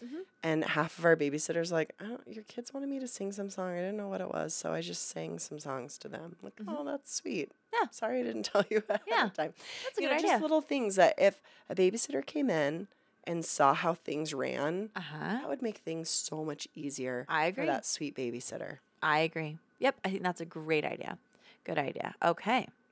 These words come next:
Speaker 2: <laughs> Yeah, not that we're gonna do it, but I
Speaker 1: I
Speaker 2: like
Speaker 1: mean,
Speaker 2: to
Speaker 1: that's
Speaker 2: do
Speaker 1: a
Speaker 2: it.
Speaker 1: lot of work, but
Speaker 2: It
Speaker 1: yeah, I
Speaker 2: is.
Speaker 1: like the idea.
Speaker 2: It is.
Speaker 1: Yeah.
Speaker 2: Okay, next submission says, "My husband and I took on babysitting for some friends of ours. They had four kids,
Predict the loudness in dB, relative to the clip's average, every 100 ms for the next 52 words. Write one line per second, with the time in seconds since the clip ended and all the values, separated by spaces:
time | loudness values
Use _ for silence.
0 | -20 -20 -20 _ _ _ _ _ _ -2
1 | 0 0 0 2 4 4 0 -2 -4 -6
2 | -8 -8 -12 _ _ _ _ _ -6 -2
3 | 0 2 2 2 4 6 6 6 4 4
4 | 2 2 4 4 6 6 4 4 6 4
5 | 2 -4 -2 -2 -4 -8 -12 -10 -2 6
6 | 6 6 2 2 4 4 4 -4 -2 -2
7 | -4 -6 -6 -8 -12 -20 -20 -20 -18 -8
8 | 0 2 4 2 2 2 6 6 4 0
9 | -2 -2 2 2 2 0 0 -4 -4 -4
10 | -4 -4 -4 -2 0 0 -4 -8 -10 -12
11 | _ _ -2 -2 -2 4 4 4 2 2
12 | 2 -4